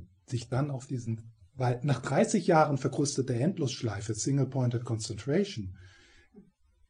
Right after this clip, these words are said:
das sind dann dreißig Jahre verkrustete, also Auflösen von verkrusteter Endlosschleife.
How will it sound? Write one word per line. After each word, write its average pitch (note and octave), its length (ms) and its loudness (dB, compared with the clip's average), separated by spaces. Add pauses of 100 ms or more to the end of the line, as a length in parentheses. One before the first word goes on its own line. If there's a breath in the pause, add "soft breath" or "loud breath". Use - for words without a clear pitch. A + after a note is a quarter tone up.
(440)
das - 160 -8
sind C#3 180 -2
dann D3+ 140 0
dreißig E3 480 -2
Jahre D#3+ 420 2
verkrustete, C#3+ 800 0 (240 loud breath)
also C3 420 2
Auflösen C#3 720 6
von A2+ 200 0
verkrusteter A#2 680 0
Endlosschleife. G#2 960 -6